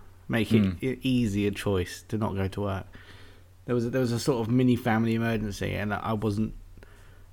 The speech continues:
Speaker 1: I wasn't depressed about it because I thought, "Hmm, perhaps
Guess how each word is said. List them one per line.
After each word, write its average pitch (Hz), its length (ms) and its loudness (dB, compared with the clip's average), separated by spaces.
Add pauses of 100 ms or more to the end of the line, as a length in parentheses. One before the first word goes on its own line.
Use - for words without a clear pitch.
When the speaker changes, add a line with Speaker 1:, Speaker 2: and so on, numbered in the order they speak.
(380)
Speaker 1:
I 127 60 6
wasn't 127 400 4 (420)
depressed - 540 0
about 92 300 0
it 78 180 -4 (180)
because 110 160 -4
I 107 60 0
thought, 101 340 0 (220)
"Hmm, 87 400 0 (760)
perhaps - 880 -4